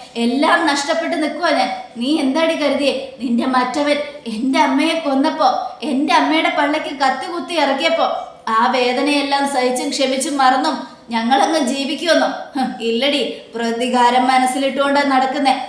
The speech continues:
ആ പ്രതികാരം കൊണ്ടാ ഇന്ന് നിന്നെ പൂട്ടാൻ ഞങ്ങൾക്ക് പറ്റിയത്. ഹ്, നല്ലവൻ, നല്ലവനായി നടിച്ച് അമ്പലത്തിലെ സ്വാമിയുടെ വേഷത്തിൽ വന്നിരിക്കുക. ല-, നാറികള്, നിന്നെയൊക്കെ എങ്ങനെ തീർക്കണമെന്ന് എനിക്ക് നന്നായിട്ടറിയാം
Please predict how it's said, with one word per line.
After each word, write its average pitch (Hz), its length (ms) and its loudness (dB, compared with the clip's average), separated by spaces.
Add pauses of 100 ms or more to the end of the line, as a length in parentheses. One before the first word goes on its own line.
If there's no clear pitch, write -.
(180)
ആ 240 320 2
പ്രതികാരം 262 540 2
കൊണ്ടാ 285 260 2 (160)
ഇന്ന് 240 400 -2
നിന്നെ 254 160 -2
പൂട്ടാൻ 254 400 -4
ഞങ്ങൾക്ക് 254 300 -2
പറ്റിയത്. 247 440 -2 (320)
ഹ്, 269 120 -2 (180)
നല്ലവൻ, 226 480 -2 (180)
നല്ലവനായി 262 680 2
നടിച്ച് 240 420 0 (360)
അമ്പലത്തിലെ 254 680 0
സ്വാമിയുടെ 302 640 0
വേഷത്തിൽ 320 440 0
വന്നിരിക്കുക. 285 560 0 (340)
ല-, 226 280 -6
നാറികള്, 233 600 -2 (260)
നിന്നെയൊക്കെ 233 520 0
എങ്ങനെ 254 380 2
തീർക്കണമെന്ന് 269 720 0
എനിക്ക് 220 340 -6
നന്നായിട്ടറിയാം 247 840 2